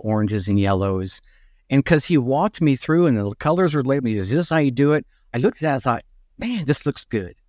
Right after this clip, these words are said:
By the fourth painting, I did one that I was like, "Oh my God, this looks just like Bob Ross's." But I looked back at the first one I did and I thought, "Ew, that one sucked." But at the time I first did it, I thought it was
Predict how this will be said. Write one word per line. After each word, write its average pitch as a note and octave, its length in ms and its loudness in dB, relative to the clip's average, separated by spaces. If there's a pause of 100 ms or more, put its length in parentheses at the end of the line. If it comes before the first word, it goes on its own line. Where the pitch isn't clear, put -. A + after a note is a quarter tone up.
(1120)
By D3+ 160 4
the D3+ 140 0
fourth G#3 440 0
painting, D3 500 2
I B2 120 0
did D3 280 0
one C3 540 -2
that B2 280 0
I C3+ 80 0
was C#3+ 180 0
like, C3 260 0
"Oh E3 100 0
my G3+ 120 2
God, D3+ 260 2
this D3+ 180 -4
looks C#3+ 240 -4
just D3+ 260 0
like C#3 180 0
Bob B2+ 240 2
Ross's." A#2 460 -2
But B2 220 -2
I A#2 80 4
looked D#3 340 -2
back C#3+ 220 -2
at A#2 80 -6
the G#2 100 -4
first C#3+ 400 -2
one E3+ 140 0
I F3 100 0
did F3+ 220 0
and F3 100 0
I B2 60 0
thought, - 260 -2 (360)
"Ew, C3 400 -2 (480)
that E4 160 -4
one E4+ 160 0
sucked." - 680 -2 (480)
But E3 120 2
at A3 140 4
the - 80 0
time A3 280 2
I G3+ 80 2
first F#3 380 -2
did C4 180 2
it, G#3 180 2 (160)
I G3+ 120 -4
thought A#3 240 0
it B3+ 80 -6
was D3 220 -4